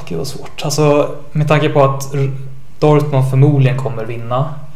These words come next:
eh, så, alltså, Royce ligger väl ganska bra till hands, men jag, jag, jag, jag tror att de kommer liksom sprida ut målskyttet ganska bra där, tror jag, mellan alla spelare. Ehm, är det är väldigt, men jag säger, jag säger, jag är väl kanske, jag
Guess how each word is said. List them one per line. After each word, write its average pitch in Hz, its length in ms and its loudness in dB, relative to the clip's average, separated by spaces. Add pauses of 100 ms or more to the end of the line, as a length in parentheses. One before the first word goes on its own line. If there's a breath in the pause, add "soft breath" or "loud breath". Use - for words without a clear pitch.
(520 loud breath)
eh, 117 320 -4
så, 117 640 -4 (360)
alltså, 127 320 -6 (100)
Royce 131 580 2
ligger 127 240 -2
väl 127 60 -4
ganska 127 220 -4
bra 127 240 -2
till 139 80 -4
hands, 147 580 -4
men 131 260 2
jag, 127 220 2
jag, 139 120 4 (100)
jag, 135 180 6
jag 135 120 8
tror 151 120 6
att - 60 0
de 139 80 2
kommer 127 400 0
liksom 123 340 -4
sprida 131 340 4
ut 156 200 4
målskyttet 131 300 0
ganska 120 180 -6
bra 127 260 2
där, 110 80 -2
tror 131 180 -4
jag, 67 120 -6 (800 loud breath)
mellan 117 420 -4
alla 117 220 -6
spelare. 131 460 -4 (120)
Ehm, 117 460 -4 (1300 loud breath)
är 120 140 -10
det 147 240 -4
är 151 80 -4
väldigt, 131 280 -4
men 135 120 6
jag 131 80 10
säger, 127 300 6
jag 123 100 4
säger, 127 240 4
jag 131 80 8
är 135 80 10
väl 131 120 8
kanske, 131 180 2
jag 139 60 2